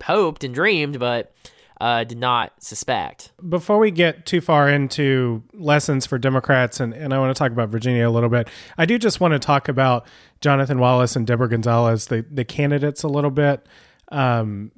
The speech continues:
Speaker 2: because there are, there are gonna be two new Democrats, and there's gonna be a few more, but the, but the runoffs will decide between Jen Jordan, Jaha Howard, and, and also Sachin, um, who you talked to, Luke. He made the runoff against, um,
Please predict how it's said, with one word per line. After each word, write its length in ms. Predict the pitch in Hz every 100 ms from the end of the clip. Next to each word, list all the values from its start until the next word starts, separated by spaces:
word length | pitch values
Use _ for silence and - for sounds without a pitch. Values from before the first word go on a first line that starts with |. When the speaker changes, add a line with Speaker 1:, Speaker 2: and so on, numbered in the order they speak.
| 175
Speaker 2:
because 280 | 147 151 135
there 140 | 151
are, 220 | 151 143
there 160 | 139 139
are 140 | 143
gonna 180 | 143 139
be 140 | 127
two 260 | 120 - 139
new 180 | 131 131
Democrats, 800 | 123 127 - 120 117 - - - _ _ _ -
and 140 | 139
there's 140 | 143
gonna 140 | - 135
be 100 | 127
a 40 |
few 180 | - 143
more, 300 | 127 120 120
but 180 | 117 -
the, 120 | 117
but 220 | - 123
the 60 | 123
runoffs 460 | 127 131 117 110
will 80 | 117
decide 560 | 98 101 - 113 107 98
between 600 | 107 - 113 107 104 117 139
Jen 220 | 123 113
Jordan, 460 | 110 107 107 107
Jaha 400 | 98 107 110 104
Howard, 400 | 104 104 104 101
and, 240 | 101 98 92 - -
and 100 | 143
also 220 | 143 - 139
Sachin, 800 | - 156 170 131 110 113 - -
um, 340 | 120 110 107
who 140 | 107 127
you 120 | 131
talked 280 | 139 110 -
to, 140 | 110
Luke. 300 | 101 101 113 _
He 180 | - 127
made 200 | 127 120
the 60 | 113
runoff 440 | 110 110 107 -
against, 580 | 107 104 101 95 - -
um, 540 | 110 104 98 92 92